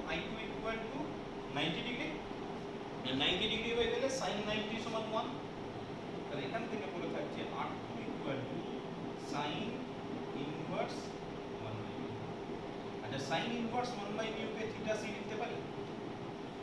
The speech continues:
ক্লাস নাইনেই তোমরা করেছো যে ক্রিটিক্যাল অ্যাঙ্গেল যদি হয় theta c, তাহলে sin theta c equal to one by mu হয়, তাই না? প্রমাণটা ছিল। তাহলে এখানে আমার এসছে sin inverse mu, তাহলে sin inverse mu মানে theta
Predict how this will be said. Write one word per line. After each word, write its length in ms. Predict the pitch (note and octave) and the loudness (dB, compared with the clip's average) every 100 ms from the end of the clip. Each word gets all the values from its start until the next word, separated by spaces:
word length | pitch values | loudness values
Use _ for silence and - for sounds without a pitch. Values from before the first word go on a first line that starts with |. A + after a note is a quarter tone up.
| - G3 G3 | -4 -2 2
ক্লাস 200 | F3 E3+ F3+ | 4 4 4
নাইনেই 300 | F3+ A3+ B3 A3 | 4 6 6 6
তোমরা 200 | F#3 F3+ E3 | 4 4 4
করেছো 320 | D3+ C#3+ A3+ - - - - - - - | 2 2 2 2 0 -4 -4 -4 -4 0
যে 100 | E3 - | 0 0
ক্রিটিক্যাল 460 | F#3 G3 B3+ B3 A3 | 0 0 2 4 4
অ্যাঙ্গেল 360 | G3+ F#3+ F#3 E3 | 4 4 4 4
যদি 180 | D#3+ D#3+ D#3+ | 4 4 4
হয় 180 | D3+ D3+ C#3 | 4 2 0
theta 240 | C3 C3+ B2+ | 2 2 2
c, 20 | A2+ - | 0 0
তাহলে 180 | F3+ D#3+ D#3 D3 | 2 2 0 0
sin 220 | D3+ A3 G#3+ | 0 0 0
theta 260 | G3 F3+ E3+ | 0 0 0
c 20 | E3 D3+ | 2 0
equal 280 | D3 D3+ C#3+ C#3 | 0 2 2 2
to 60 | C#3 - C#3 | -2 -2 0
one 100 | C#3 C#3 | 0 0
by 120 | C#3+ C#3 | 2 2
mu 100 | C#3 D3+ A#2+ | 0 0 0
হয়, 220 | G#2+ G2 - - - - - - - | 0 0 -2 -4 -4 -4 -4 -4 -4
তাই 140 | E3+ A3+ | -2 0
না? 40 | A3 | 2
প্রমাণটা 340 | C4 G3 A3+ G#3+ | 2 2 4 2
ছিল। 120 | A3+ C4 - - - - - | 2 0 0 -2 -4 -4 -4
তাহলে 160 | - E3 | 2 4
এখানে 180 | E3+ A3 A3 | 6 6 6
আমার 120 | A3+ A3 | 6 6
এসছে 180 | - A3+ - | 4 4 4
sin 220 | G3 A3 G3 G#3+ | 4 2 2 2
inverse 360 | A3 A#3+ - A#3+ | 4 4 4 2
mu, 80 | C#4 - - - - | 2 0 -4 -4 -2
তাহলে 160 | - - - | 0 0 2
sin 160 | G#3 A3+ | 2 2
inverse 320 | G#3+ G3 F#3 - | 2 4 4 2
mu 80 | F3 E3+ | 0 0
মানে 140 | E3 A#3 - - - - - | 0 0 0 -2 -4 -4 -4
theta 240 | B2 | -2